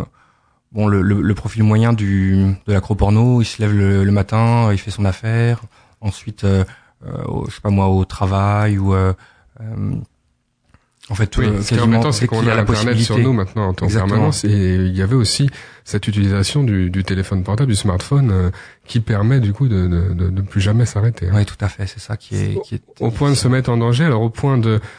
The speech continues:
Speaker 2: de, comment dire, de, d'avoir une, d'alté-, d'altérer la qualité de la sexualité en couple, au point d'altérer la qualité du travail. Vous, vous, il y avait comme ça des signaux chez vous de, de, du fait que ça commençait à prendre trop de place et à devenir, euh, dramatique ?
Speaker 1: J'ai eu la chance que non.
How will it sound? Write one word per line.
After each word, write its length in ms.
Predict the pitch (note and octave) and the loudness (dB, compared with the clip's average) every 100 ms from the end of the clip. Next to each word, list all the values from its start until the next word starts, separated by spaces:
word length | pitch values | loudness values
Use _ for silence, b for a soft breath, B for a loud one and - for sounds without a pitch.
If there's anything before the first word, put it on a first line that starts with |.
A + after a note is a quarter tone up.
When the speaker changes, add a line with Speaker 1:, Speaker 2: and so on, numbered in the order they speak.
| B B - | B B -10
Speaker 2:
de, 200 | G#2+ G#2 | -2 -2
comment 320 | - G#2 G2+ | 0 0 2
dire, 220 | G2+ G2+ F#2 | 2 2 2
de, 360 | F2+ F2+ F2+ F2+ | 0 2 0 0
d'avoir 720 | E2+ D2 G2 G2+ G2 G#2+ G#2 | -2 -4 -4 0 2 2 2
une, 380 | G2+ G2+ G#2 G#2 | 2 0 -2 -4
d'alté-, 500 | G#2 G#2+ - A#2+ A2+ | -4 -4 -2 -2 0
d'altérer 440 | A#2 A2+ B2+ B2 | 0 0 0 0
la 120 | A#2 | 0
qualité 500 | G#2+ G#2+ G#2+ - A#2+ | 0 0 0 0 -2
de 80 | G#2+ | 0
la 100 | G2 | 0
sexualité 560 | - G#2 - G2+ - G#2 | -2 -4 0 -2 0 -2
en 360 | F2+ - G2 | -2 -2 -2
couple, 380 | G2 F#3 G3+ E3+ | 0 0 0 0
au 100 | A2 | -2
point 200 | - C3 | -2 -2
d'altérer 460 | A#2 A#2 A#2 A2+ A#2+ | 0 -2 0 0 0
la 80 | |
qualité 300 | A2+ G#2+ G#2+ | 0 0 2
du 120 | A2 G#2+ | 2 0
travail. 560 | A2+ A2 C3 D#3+ E3 - B - | -2 -2 0 0 0 -2 B -10
Vous, 260 | A2+ A2+ A#2+ | -4 -2 0
vous, 120 | A2+ | 2
il 100 | A#2 | 2
y 60 | A2+ | 0
avait 160 | C#3+ | 0
comme 160 | D#3+ B2 | -2 -2
ça 140 | C#3 | -2
des 100 | B2 | -4
signaux 360 | G2+ - B2 C#3+ | -2 -2 0 0
chez 140 | - | 0
vous 260 | G#2+ B2 D#3 | -2 0 0
de, 200 | A#2+ G#2 | 0 -2
de, 240 | G2+ G2 G2 B B B B | 0 -2 -4 B B B B
du 80 | G#2 | -4
fait 140 | B2+ | -2
que 40 | A2+ | -2
ça 140 | A2 | -2
commençait 420 | G#2 G#2+ A2 - | 0 0 0 0
à 80 | B2 | -2
prendre 220 | G#2 A2+ G#2+ | -2 -2 -2
trop 160 | A2 | -2
de 80 | G#2+ | -6
place 300 | - A#2+ - | -4 -4 -2
et 40 | |
à 60 | F#2 | -2
devenir, 300 | G2+ G#2 G#2+ | -2 0 0
euh, 180 | F#2+ F#2+ | 0 -2
dramatique ? 640 | F#2+ G2 G2+ C3+ - _ _ b b b - | 0 -2 -2 -6 -10 _ _ b b b -8
Speaker 1:
J'ai 160 | G2 | -2
eu 80 | G#2+ | 0
la 100 | A2+ | 2
chance 260 | G#2 C3 - | 0 -2 -2
que 120 | A#2 | 0
non. 260 | G2 A2+ | 2 2